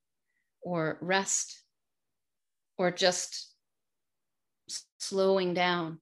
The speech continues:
just like the seasons. So much happens in that.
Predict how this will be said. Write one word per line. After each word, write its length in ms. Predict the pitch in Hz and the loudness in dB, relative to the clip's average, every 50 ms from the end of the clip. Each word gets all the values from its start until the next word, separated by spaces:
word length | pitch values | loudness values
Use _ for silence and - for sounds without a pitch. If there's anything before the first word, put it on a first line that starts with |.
| _ | _
just 200 | - 175 - - | -6 -6 -2 0
like 160 | 190 180 175 - | 0 -2 -2 -4
the 100 | 175 165 | -6 -8
seasons. 720 | - - 190 185 175 170 160 156 151 170 - - - - _ _ _ _ _ _ _ _ _ | -6 -6 -4 -4 -4 -4 -2 -2 -4 -4 -6 -10 -12 -14 _ _ _ _ _ _ _ _ _
So 420 | - - - - 226 220 220 220 220 | -6 -4 0 4 6 8 8 10 8
much 280 | 220 214 214 214 - | 8 6 4 0 -2
happens 440 | - 214 254 320 - 262 190 180 151 | -2 -2 -2 -2 -2 -2 -2 -2 -2
in 180 | 160 160 156 156 | -2 -2 -2 -2
that. 240 | 151 147 143 - | -2 -4 -6 -8